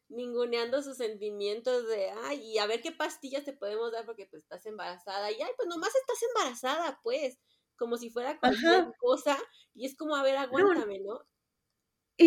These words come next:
Speaker 2: y, y, por ejemplo, algo que me encanta es esta escena de, mm, cuando le, le dice, está,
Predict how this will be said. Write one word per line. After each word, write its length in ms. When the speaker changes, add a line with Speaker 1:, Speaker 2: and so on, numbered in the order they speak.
Speaker 2:
y, 220
y, 40
por 160
ejemplo, 300
algo 260
que 100
me 80
encanta 580
es 260
esta 280
escena 720
de, 500
mm, 60
cuando 280
le, 240
le 220
dice, 400
está, 220